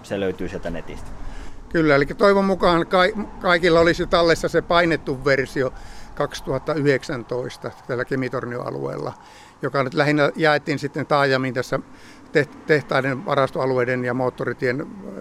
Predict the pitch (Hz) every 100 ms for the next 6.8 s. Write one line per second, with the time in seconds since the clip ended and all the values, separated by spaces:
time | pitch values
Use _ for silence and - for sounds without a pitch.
0 | - - 220 214 123 131 139 147 - -
1 | - - - 127 117 - 131 - 139 139
2 | 131 127 - 143 131 123 123 123 131 156
3 | - 139 117 - 120 - - - - -
4 | - - 202 208 180 151 151 143 165 -
5 | - - 196 170 156 147 143 131 127 127
6 | 135 123 123 120 170 127 127